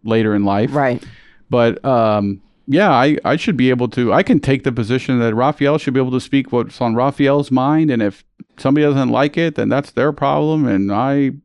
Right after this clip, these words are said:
Speaker 1: know, I'm gonna have my way and I'm gonna speak up and I'm gonna, you know, s-, what I believe is right and, you know, principle this, principle that. You can do it.
Speaker 2: Right.
Speaker 1: I don't know how far you get, you know,
Speaker 2: Right.
Speaker 1: but you can do it.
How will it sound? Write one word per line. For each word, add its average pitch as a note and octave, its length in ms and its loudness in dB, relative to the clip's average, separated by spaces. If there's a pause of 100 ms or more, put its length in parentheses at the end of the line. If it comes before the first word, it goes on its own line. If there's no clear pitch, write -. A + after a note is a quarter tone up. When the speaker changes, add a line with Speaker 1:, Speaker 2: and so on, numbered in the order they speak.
(100)
Speaker 1:
know, A2+ 180 -2
I'm C3 100 2
gonna C3+ 160 2
have C3+ 160 -2
my C#3 140 0
way C#3 180 0
and B2+ 80 0
I'm C3 100 2
gonna C#3+ 140 2
speak C#3 320 -4
up D3+ 220 0
and A#2+ 100 -2
I'm C3+ 120 0
gonna, C#3 340 0
you - 100 -6
know, A#2 140 -4
s-, - 220 -12
what A#2+ 240 0
I C#3+ 60 2
believe C#3 300 0
is A#2 100 -4
right C#3+ 360 0
and, B2 340 -6
you B2 80 -4
know, A#2+ 180 -4
principle C#3+ 640 -4
this, C#3+ 220 -4
principle C3+ 400 -8
that. - 240 -4 (880)
You C3+ 140 -2
can A#3+ 100 2
do F#3 200 4
it. D3+ 200 0 (100)
Speaker 2:
Right. C#3 320 -4 (280)
Speaker 1:
I A2+ 40 -2
don't A2 80 0
know A#2+ 100 0
how A2 120 -2
far C#3+ 260 2
you D#3 120 2
get, B2+ 380 0
you C#3+ 100 4
know, C3+ 120 2
Speaker 2:
Right. B2 100 2
Speaker 1:
but B2+ 80 2
you C3+ 100 2
can B2+ 120 0
do B2+ 220 0
it. A#2 220 -2